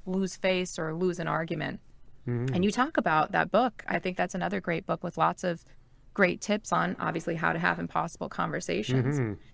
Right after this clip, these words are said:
Speaker 1: But on our part, the rationalists or the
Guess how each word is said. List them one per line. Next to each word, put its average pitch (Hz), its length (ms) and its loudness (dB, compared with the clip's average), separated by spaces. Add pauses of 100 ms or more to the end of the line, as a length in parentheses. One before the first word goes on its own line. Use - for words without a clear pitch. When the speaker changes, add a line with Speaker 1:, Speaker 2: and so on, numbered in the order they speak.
(600)
Speaker 1:
But 240 100 8
on 220 200 8 (180)
our 285 200 6
part, 147 380 0 (320)
the 190 160 2
rationalists 202 1000 2 (100)
or 175 480 4
the 170 320 2